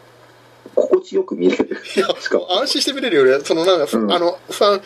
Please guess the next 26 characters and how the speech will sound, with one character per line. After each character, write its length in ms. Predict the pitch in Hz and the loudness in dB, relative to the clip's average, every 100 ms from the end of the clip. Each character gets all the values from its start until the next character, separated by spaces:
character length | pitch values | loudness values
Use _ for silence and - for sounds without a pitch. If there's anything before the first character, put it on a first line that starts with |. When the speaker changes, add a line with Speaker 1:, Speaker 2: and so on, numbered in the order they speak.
| - - - | -10 -16 -4
Speaker 2:
修 220 | - 180 | -2 4
行 140 | 190 | 4
し 120 | 185 196 | 4 2
な 80 | |
い 100 | 190 | -2
し 60 | 190 | -2
さ、 260 | - - 160 | -4 -2 -2
そ 240 | 165 139 - - - - - - - | -6 -12 -14 -20 -20 -20 -20 -4 0
の、 360 | 107 90 82 82 | 0 -2 -8 -10
Speaker 1:
う 40 | |
ん。 40 | - _ _ _ _ - | -14 _ _ _ _ -16
Speaker 2:
し 100 | - | 2
て、 240 | 214 220 | 2 4
あ、 120 | 160 | 2
な 120 | 175 196 | 2 4
ん 40 | |
だ 80 | 165 | 6
ろ 180 | 139 - | 4 4
う、 40 | |
永 200 | 175 277 | 2 4
周 220 | 269 339 302 | 2 2 2
剣？ 260 | 160 123 - | 0 0 0
永-、 360 | 175 220 220 - | 2 2 0 2
永 160 | 180 | 2
周 280 | 202 233 202 | 2 -2 -2
剣。 220 | 151 110 | 0 -2